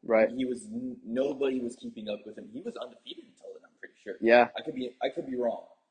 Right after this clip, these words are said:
Speaker 2: but I think he was undefeated in that season, and he was out front in that race when he crashed that first time.
Speaker 1: Yeah. It's a real bummer.
Speaker 2: He just doesn't have the Supercross championship.
Speaker 1: Yeah.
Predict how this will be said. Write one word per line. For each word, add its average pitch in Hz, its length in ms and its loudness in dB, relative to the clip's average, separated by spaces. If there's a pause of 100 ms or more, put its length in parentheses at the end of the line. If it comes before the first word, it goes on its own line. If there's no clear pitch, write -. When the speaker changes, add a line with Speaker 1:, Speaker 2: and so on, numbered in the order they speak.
(160)
Speaker 2:
but 110 100 0
I 117 80 0
think 160 160 -10
he 143 100 -6
was 110 120 -4
undefeated 107 480 -8
in 95 120 -16
that 98 180 -12
season, 95 300 -16 (560)
and 120 180 -2
he 139 160 -4
was 120 420 0
out 107 180 -6 (320)
front 113 260 -2 (180)
in 104 120 -10
that 95 200 -10 (120)
race 95 320 -12
when 98 120 -20
he 90 60 -20 (200)
crashed - 260 -20
that - 140 -20 (140)
first - 180 -20
time. - 100 -20 (200)
Speaker 1:
Yeah. 107 200 -2 (1200)
It's - 100 -14
a - 40 -12
real - 80 -2
bummer. - 320 -4 (800)
Speaker 2:
He 139 80 -4
just 135 140 -4
doesn't 135 180 0
have 127 80 0
the 120 80 -4
Supercross 120 400 -10
championship. - 380 -20
Speaker 1:
Yeah. 113 200 10